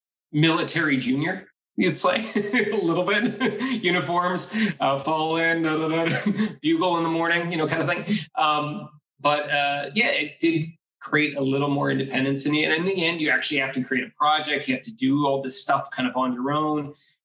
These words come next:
and get people excited and do, you know, a project with you.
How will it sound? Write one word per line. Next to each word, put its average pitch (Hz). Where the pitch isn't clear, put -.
and 127
get 135
people 139
excited 131
and 135
do, 170
you 131
know, 123
a -
project 143
with 170
you. -